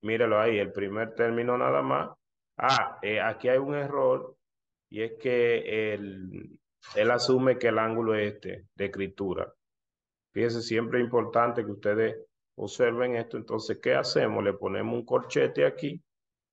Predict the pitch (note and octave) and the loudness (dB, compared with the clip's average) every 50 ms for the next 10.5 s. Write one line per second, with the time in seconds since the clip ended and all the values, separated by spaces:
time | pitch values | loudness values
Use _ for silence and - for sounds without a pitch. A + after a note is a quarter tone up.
0 | _ _ _ _ _ _ _ - G#2 G2+ G#2+ G#2+ G#2+ A2 A2+ A#2 A2+ - C3 A#2+ | _ _ _ _ _ _ _ 0 2 4 4 4 2 2 0 0 0 0 2 2
1 | A#2 A#2+ A#2+ B2 A#2+ A#2+ - G#2+ G#2+ A2 A2 - A2+ A2+ A2+ A2+ A#2 A#2 A#2+ A#2 | 2 2 2 2 0 0 0 0 0 0 0 0 0 2 4 4 4 2 2 0
2 | - B2+ - - G2+ G2+ F#2 - - - - A#2+ - - - _ _ _ _ _ | -2 -6 -6 -4 -4 -4 -4 -4 -2 0 2 2 2 0 -6 _ _ _ _ _
3 | _ _ _ _ _ _ _ _ F#2 F#2+ F#2+ - G2 F#2+ F#2+ F#2 - - - _ | _ _ _ _ _ _ _ _ -6 -6 -6 -6 -6 -6 -6 -6 -8 -10 -16 _
4 | _ _ _ _ _ _ - - _ - F#2+ G2 F#2+ G2+ G#2+ A2+ B2 A#2+ B2 A#2 | _ _ _ _ _ _ -20 -8 _ 2 2 4 4 4 4 4 4 6 4 4
5 | - A#2+ A#2+ A#2 A#2+ A#2+ A#2 A2+ G#2+ A2+ A2+ A2+ A2+ A2+ G#2+ - - A#2 G#2+ A2 | 2 2 0 2 0 0 0 0 0 0 2 2 2 2 0 0 -2 -2 -2 0
6 | G#2+ G#2 G2 F#2+ A2+ B2+ A#2+ G2 F2+ - - _ _ _ _ _ _ _ _ _ | 0 0 0 0 0 -2 -2 -4 -6 -8 -10 _ _ _ _ _ _ _ _ _
7 | _ _ _ _ _ _ _ _ _ _ _ _ _ _ _ _ _ _ _ _ | _ _ _ _ _ _ _ _ _ _ _ _ _ _ _ _ _ _ _ _
8 | _ _ _ _ _ _ _ _ _ _ _ _ _ _ _ _ _ _ _ - | _ _ _ _ _ _ _ _ _ _ _ _ _ _ _ _ _ _ _ -10
9 | G#2 G#2 F#2 - F#2+ F#2+ F#2+ G2 G2 G2+ G#2 G2+ G#2 - A2+ G2+ - - A#2+ A2+ | -10 -8 -6 -6 -4 -4 -4 -4 -4 -4 -4 -2 0 0 0 0 2 2 2 2
10 | A2 A#2 B2+ C3 C3 - D#3+ D#3+ - - | 4 4 4 4 4 4 0 -2 -2 -4